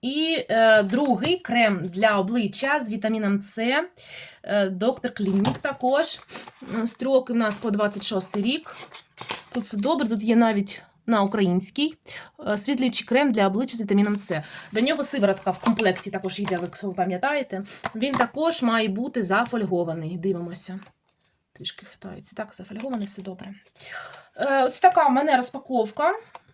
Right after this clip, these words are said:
Собственно, на цьому зараз все. Ви запам'ятали, що у нас, е, змінені умови акції для новачків. Е, детальніше, ви, якщо хо-, хочете дізнатися, можете мені написати, я вам вишлю ці умови. Е, от, і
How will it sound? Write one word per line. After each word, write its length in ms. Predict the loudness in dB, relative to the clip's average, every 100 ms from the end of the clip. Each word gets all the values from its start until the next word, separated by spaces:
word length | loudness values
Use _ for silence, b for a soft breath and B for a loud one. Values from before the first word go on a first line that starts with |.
| _ -10
Собственно, 720 | -8 -8 -8 -6 -4 -4 -6 -6
на 100 | -4
цьому 380 | -2 -2 -2 -2 -8
зараз 320 | 0 2 2 -2
все. 480 | -2 2 4 2 0 -8 -6
Ви 220 | -2 -2
запам'ятали, 600 | -2 -2 2 4 4 2
що 160 | 0 0
у 40 |
нас, 300 | 0 0 -4 B B B B
е, 100 | -2
змінені 380 | 2 4 4 4
умови 420 | 4 2 4 4 2 B -10 -2
акції 460 | -2 0 2 2
для 240 | 4 4 4
новачків. 760 | 4 2 0 0 -2 -2 -2
Е, 300 | 2 4 4
детальніше, 640 | 2 6 6 6 0 0 -2
ви, 120 | -2
якщо 260 | -4 -4
хо-, 200 | -4 -4 -4
хочете 300 | -4 -6 -6
дізнатися, 460 | -4 -2 0 0 0
можете 320 | 0 -2 -2
мені 140 | -2
написати, 440 | -2 -2 -4 -2 -2
я 100 | -2
вам 140 | 0
вишлю 360 | 0 -2 -4 -6
ці 180 | -8
умови. 400 | -6 -2 -2 -2
Е, 1200 | -4 -8 -12 -12 -18 -20 _ -20 -20 -8 -4 -2 0
от, 300 | -2 -4 -6
і 360 | -6 -4 -2